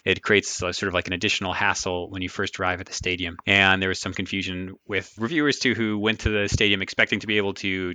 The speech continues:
tailgate, but then they found out their par-, prepaid parking lot doesn't open until two hours before the game or an hour before the game, and they had to kill some time before they could actually tailgate. So there's, so it just seems like there's some logistical issues with how they're running everything at SunTrust, and, and which is sort of to be expected, I think, for,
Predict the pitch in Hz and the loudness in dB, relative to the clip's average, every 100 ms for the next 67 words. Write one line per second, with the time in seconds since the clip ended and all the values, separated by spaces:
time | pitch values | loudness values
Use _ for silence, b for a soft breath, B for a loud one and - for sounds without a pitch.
0 | - 156 135 123 110 104 101 95 90 101 | 2 2 4 2 2 -2 0 0 2 0
1 | 90 92 90 104 101 95 - - - 143 | 0 0 0 2 2 2 0 -14 -2 -2
2 | - 110 - 101 - 104 98 127 113 135 | 2 0 2 -2 0 -4 -2 -2 -2 -4
3 | 127 113 104 - 101 98 92 - 117 101 | -2 -2 -4 -2 0 0 -4 -4 2 4
4 | 95 - 92 95 95 95 92 90 95 95 | 2 -4 -10 -8 -2 0 0 -2 -2 -2
5 | 87 95 90 90 90 87 87 90 - 90 | -6 -8 -4 -2 -2 -4 -6 -8 -6 -8
6 | 85 85 - 87 85 - 87 82 87 80 | -8 -10 -6 -6 -6 -8 -8 -6 -6 -6
7 | - 85 - 87 87 87 B B B B | -6 -8 -6 -6 -6 -10 B B B B
8 | - 127 120 117 110 - - 135 123 151 | 4 6 8 6 4 0 -4 -2 0 0
9 | 147 123 113 110 101 107 98 104 - - | 0 2 2 2 0 0 -2 -2 -8 -6
10 | 120 113 120 117 - 107 101 - 104 101 | -6 -4 -2 -2 -2 -2 -2 -4 -6 -2
11 | 98 95 92 92 104 117 110 104 104 87 | 0 2 2 2 2 2 2 0 -2 -6
12 | - 95 90 95 87 - 107 92 95 - | -4 -4 -2 -4 -4 -8 -10 -10 -10 -8
13 | 95 101 170 151 - 123 - 101 92 - | -8 -4 -2 0 2 0 0 -2 -2 0
14 | 80 - 107 - - - 107 - - - | -2 -2 0 2 2 0 -2 0 0 -2